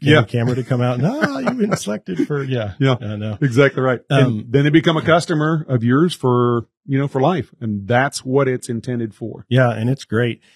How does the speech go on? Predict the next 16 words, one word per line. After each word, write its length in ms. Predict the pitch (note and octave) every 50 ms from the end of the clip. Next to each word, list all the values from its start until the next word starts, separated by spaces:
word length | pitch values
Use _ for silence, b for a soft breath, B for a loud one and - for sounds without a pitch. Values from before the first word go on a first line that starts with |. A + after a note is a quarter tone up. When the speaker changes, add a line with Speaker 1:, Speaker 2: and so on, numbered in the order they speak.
| b b b -
Speaker 2:
Um, 240 | B2 A#2 A2+ A2 G#2+ -
and 100 | A#2+ C#3
you 60 | D3+
kinda 180 | - C3 A2
hit 140 | G2 A#2+ A2+
on 140 | A#2 A2 A2
it, 120 | G#2+ - _ _ -
you 100 | B2+ A2
know, 220 | G#2 G#2 G2+ - _ _ _ _ _ _ -
not 240 | A2 G#2+ G#2+ A#2 A2
always 400 | G#2+ A2+ A#2 A#2 A#2 A2 G2+ G2+
is 180 | G#2 G#2 F#2+ G2
that 240 | G#2+ G#2 G#2+ - - _ _
firearm 580 | _ _ - G#2 G#2+ G#2+ G#2 G2 G2+ G2+ G2 G2+
in 220 | G#2 G#2+ G#2+ G#2 G2
stock. 640 | - - - G#2+ G#2 G#2 F#2+ F#2 F#2+ - _ _